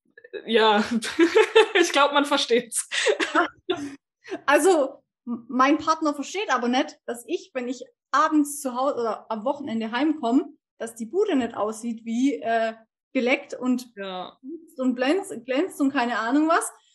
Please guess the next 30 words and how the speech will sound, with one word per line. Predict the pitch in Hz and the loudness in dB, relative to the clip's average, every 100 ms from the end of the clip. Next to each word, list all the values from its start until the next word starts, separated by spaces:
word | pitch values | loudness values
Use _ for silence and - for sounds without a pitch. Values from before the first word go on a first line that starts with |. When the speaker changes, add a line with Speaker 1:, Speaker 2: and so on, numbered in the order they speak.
| _ | _
Speaker 2:
Ja, | 254 311 320 220 - _ _ _ _ _ _ - | -2 2 2 0 -4 _ _ _ _ _ _ -8
das | 311 339 | -8 -8
ist | 285 311 | -10 -4
so | |
ein | 247 | -4
Thema, | 240 233 220 | -2 -4 -4
an | 214 | -4
dem | 214 220 | -4 -4
ich | 214 | -4
arbeiten | 208 208 208 220 | -4 -2 -4 -4
möchte. | 220 214 226 | -4 -6 -8
Dann, | 220 247 262 269 277 - _ - | -2 0 2 0 -2 -6 _ -4
keine | 285 294 277 | 2 4 2
Ahnung, | 330 370 302 254 - _ - | 0 0 0 0 -6 _ -8
mein, | 240 254 262 269 269 269 262 247 | -4 -2 0 0 0 -2 -6 -10
äh, | 233 247 247 254 254 254 254 _ _ _ _ _ _ _ _ _ | -10 -10 -8 -10 -10 -12 -16 _ _ _ _ _ _ _ _ _
meine | 240 262 277 294 294 - - | -4 -2 0 0 0 -4 -6
Organ-, | 269 277 285 269 | -6 -2 0 0
also | 247 240 | -4 -6
meine | 254 262 - | -4 -2 -2
Organisation | 262 262 269 277 285 - - 320 302 | -2 -2 -2 0 -2 -6 -6 -2 0
im | 247 | 0
Allgemeinen, | 240 247 254 262 294 285 | -2 -2 -2 0 4 4
dass | 247 254 | 2 -6
ich | 233 | -10
die | - 269 269 | -2 -2 -2
Zeit, | 277 247 240 | -2 -2 -4
die | 247 240 | -8 -10
ich | - 311 | -6 0
hab | 294 302 | 2 2